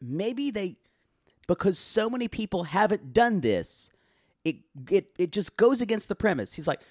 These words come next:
"Do you wanna say, marry, get married to the love of your life, or walk away from that person forever?" That doesn't happen. <sighs> They always get, they always either don't get married, yet they still talk. Because, because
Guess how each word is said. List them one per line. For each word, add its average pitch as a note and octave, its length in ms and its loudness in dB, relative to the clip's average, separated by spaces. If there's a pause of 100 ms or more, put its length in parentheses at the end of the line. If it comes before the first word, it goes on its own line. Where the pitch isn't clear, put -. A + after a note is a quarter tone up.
(400)
"Do C3 100 -6
you D#3+ 80 4
wanna D#3+ 140 2
say, F#3 760 0 (260)
marry, F#3+ 280 0
get D#3+ 200 -2
married F3+ 240 2
to F3+ 80 0
the D#3+ 40 2
love E3+ 180 4
of F#3+ 40 6
your E3+ 80 4
life, D#3 360 4 (100)
or C3 440 6 (160)
walk G3 360 4
away F3 240 0
from D#3 160 -6
that D3 160 0
person D3 360 0
forever?" B2+ 560 0 (240)
That G#3+ 460 6
doesn't G3+ 400 4
happen. F3 680 0 (360)
<sighs> - 60 -12 (300)
They F#3 160 6 (100)
always A#3+ 640 4 (120)
get, G#3 220 0 (200)
they D#3 180 0
always A3 420 0
either F3+ 160 2
don't F3+ 260 2
get A3 120 0
married, F#3 280 0
yet G#3 140 -2
they G#3 100 -2
still A3 280 -4
talk. - 480 -4 (1200)
Because, - 580 4 (160)
because C5 640 4